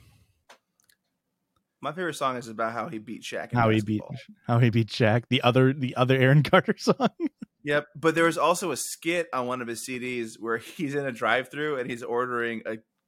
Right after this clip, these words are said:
Speaker 1: <laughs> "I'd like a cheeseburger with no cheese." And the drive-thru lady's like, "So just a burger?" And he's like, "No." <laughs> "Oh, like a cheeseburger with no cheese." And I, I don't know if it was a real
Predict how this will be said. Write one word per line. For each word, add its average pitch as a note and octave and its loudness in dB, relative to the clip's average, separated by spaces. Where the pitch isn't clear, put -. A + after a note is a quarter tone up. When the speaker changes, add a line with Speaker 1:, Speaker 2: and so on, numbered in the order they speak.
Speaker 1:
<laughs> - -20
"I'd C3+ 2
like D#3+ 0
a C#3+ -6
cheeseburger D3 -2
with A2+ -8
no C#3 -4
cheese." B2 -6
And C#3 -2
the C3 -10
drive-thru C#3 -2
lady's C3+ -4
like, A#2+ -2
"So - -14
just E3+ -8
a E3 -4
burger?" D#3 -2
And C#3 -10
he's D3+ -10
like, C3+ -6
"No." D#3+ 8
<laughs> - -20
"Oh, D3+ 2
like E3+ 4
a D3 -4
cheeseburger E3+ 2
with B2 -6
no F3 6
cheese." D#3+ -4
And C3+ 0
I, C3 0
I D3+ 0
don't D3 -2
know F3 -2
if F3+ -2
it F3 -6
was D3 -4
a B2 -2
real C3+ -2